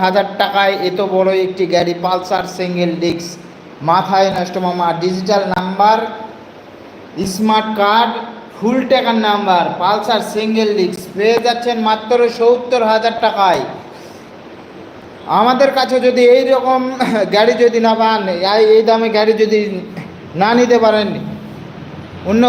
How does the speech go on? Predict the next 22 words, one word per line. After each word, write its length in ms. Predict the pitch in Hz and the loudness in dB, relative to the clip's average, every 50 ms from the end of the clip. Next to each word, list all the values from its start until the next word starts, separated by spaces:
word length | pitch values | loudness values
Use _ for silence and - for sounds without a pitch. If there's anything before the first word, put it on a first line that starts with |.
| 220 - | 4 4
কোথাও 280 | 240 233 233 233 233 220 208 | 4 4 4 4 4 4 2
নিতে 140 | 202 202 214 202 | 2 2 2 2
পারবেন 240 | 202 196 196 196 190 185 | 4 2 2 0 0 0
না 60 | 185 170 160 | 0 2 2
ভাই। 180 | 160 165 160 143 127 117 - - - - - - - - - - - - - - - - - - - - - - - - - - - - - - - - - - - - - - - - - - - - - - - - - - - - 147 - - - - - - - - - - - - - - - - 170 | 4 2 2 0 -2 -4 -8 -12 -14 -14 -16 -16 -16 -16 -16 -16 -16 -16 -14 -14 -14 -12 -12 -12 -12 -12 -12 -12 -12 -14 -14 -14 -14 -14 -14 -14 -14 -14 -14 -14 -14 -16 -16 -16 -16 -16 -16 -14 -14 -14 -14 -14 -14 -14 -16 -16 -16 -16 -14 -14 -14 -14 -14 -14 -14 -14 -16 -16 -16 -16 -18 -18 -14 -8 -4 -2
মাত্র 300 | 196 226 - - 277 269 277 262 - | -2 -2 0 2 2 2 2 0 2
সত্তর 340 | - 254 262 262 262 269 262 240 233 | 2 2 2 4 2 2 4 4 4
হাজার 180 | 233 247 247 247 254 | 2 2 0 0 -2
টাকায় 240 | 240 240 240 226 233 | 0 0 -2 0 2
পেয়ে 160 | 233 226 233 226 233 | 2 2 2 2 2
যাবেন 240 | 226 220 226 226 233 247 247 233 | 2 2 2 0 0 -2 -2 0
পালসার 300 | 208 202 202 226 208 190 - | 0 0 0 0 0 0 -2
সিঙ্গেল 260 | 220 202 190 180 175 165 165 | -4 -4 -2 -2 -2 -2 -2
ডিস্কটি। 300 | - - - - 139 123 107 95 - - - - - - - - - - - - - - - - - - - - - - | -4 -6 -6 -6 -6 -6 -6 -8 -10 -12 -12 -14 -14 -14 -14 -14 -14 -14 -12 -12 -12 -12 -12 -12 -12 -12 -14 -12 -8 -6
এরপরে 320 | 202 202 202 269 269 277 277 269 262 | -6 -2 2 2 4 4 4 2 2
যে 80 | 262 254 247 | 2 2 2
গাড়িটি 260 | 254 254 247 240 254 247 214 208 | 2 2 2 0 0 0 0 0
দেখাবো, 320 | 190 208 214 190 185 196 247 - - - - - - - - - - - - - - - - - - - - - - - - - - - - | 2 2 2 2 2 2 2 0 0 -4 -10 -14 -16 -16 -18 -18 -18 -18 -20 -20 -18 -18 -16 -16 -16 -16 -16 -18 -18 -18 -16 -16 -14 -6 -2
অ্যাপাচি 400 | 175 196 - 262 254 - - 277 - - | -2 0 2 0 0 0 0 -2 -2 2
ফোর 160 | 226 247 240 240 220 | 2 4 4 4 2
বি, 120 | 208 156 - - - - - - - - - - - - - - - - - - - - - - - 165 | 2 0 0 -4 -6 -10 -12 -14 -16 -18 -20 -20 -20 -18 -18 -18 -18 -18 -18 -18 -18 -18 -16 -8 -2 0
অ্যাপাচি 520 | 175 196 - 254 240 233 233 247 262 262 | 2 2 2 2 0 0 0 -2 -2 0